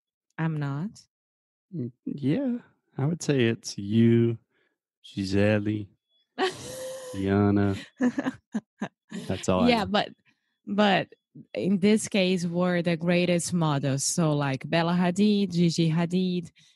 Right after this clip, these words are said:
Speaker 1: Alessandra Ambrosio, eh, Kendall Jenner, and things like that.
Speaker 2: Yeah, you're just saying names. I don't know any of those people.
Speaker 1: Yeah, so
Speaker 2: So, Alexia,
Speaker 1: one
Speaker 2: I think
Speaker 1: second.
Speaker 2: real
Speaker 1: Peraí.
Speaker 2: quick.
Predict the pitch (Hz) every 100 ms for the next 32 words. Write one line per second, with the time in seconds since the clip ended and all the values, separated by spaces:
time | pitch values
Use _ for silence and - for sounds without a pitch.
0 | - 180 185 196 180 170 170 175 175 170
1 | 160 170 170 165 160 - 151 147 139 143
2 | 139 - - - 151 _ - 202 196 175
3 | 165 160 170 170 165 160 156 160 - -
4 | 143 139 147 160 151 139 123 - - -
5 | - _ _ _ - 117 95 - - -
6 | 98 92 87 - 92 80 80 80 80 98
7 | 95 90 - - 92 85 87 87 92 104
8 | 95 95 - _ _ _ _ _ _ _
9 | _ _ _ _ _ _ _ _ - 170
10 | 151 - - 156 143 - _ _ _ -
11 | 98 95 95 104 98 - 208 220 254 254
12 | 277 - _ - 127 110 120 123 196 127
13 | 123 _ -